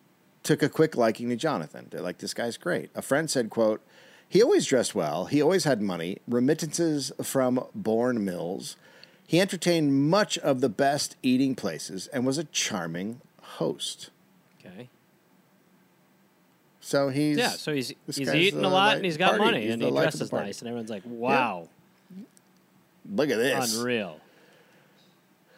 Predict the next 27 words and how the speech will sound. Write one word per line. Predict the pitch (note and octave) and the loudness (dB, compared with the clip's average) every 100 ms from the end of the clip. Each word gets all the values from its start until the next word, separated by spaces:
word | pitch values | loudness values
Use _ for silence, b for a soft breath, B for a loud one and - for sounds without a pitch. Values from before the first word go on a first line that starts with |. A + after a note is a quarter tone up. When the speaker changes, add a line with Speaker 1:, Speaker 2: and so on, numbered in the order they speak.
| b b _ - - _ _ _ _ _ | b b _ -20 -20 _ _ _ _ _
Speaker 1:
He | - E3+ | 0 2
settles | G3 F#3+ E3 | 4 4 4
in | D3 | 0
quick. | - F#2+ - | 0 -4 -2
He | A2+ | -2
becomes | A#2 C3+ C3 A2+ | 0 0 0 0
a | A2 G2+ | 0 0
charter | A#2+ B2 A#2 | 0 2 2
member | A2 A2+ A2 | 0 0 0
of | G2 F2 | -2 -6
the | F2 | -8
exclusive | E2 - A2+ G#2+ A2+ F2 - | -8 -4 -4 -2 -4 -6 -8
Arlington | F#2+ B2 C#3 C3 C3+ | -4 -2 -2 -2 -4
Club, | - C3 C3 | 0 2 2
which | B2 F#2+ | 0 -4
is | F#2+ - | -6 -4
full | G2+ F#2 | 0 0
of | F2 | -2
just | F2 | -6
rich | E2+ F2+ - | -6 -6 -6
guys | D#2+ E2 - | -6 -6 -8
from | - E2 E2 | -8 -8 -8
New | E2+ | -8
England's | E2+ E2 E2 D#2+ | -10 -10 -10 -10
upper | E2+ D#2 | -10 -12
crust. | - C#2+ E2 | -12 -12 -10
Speaker 2:
Nice. | - | -14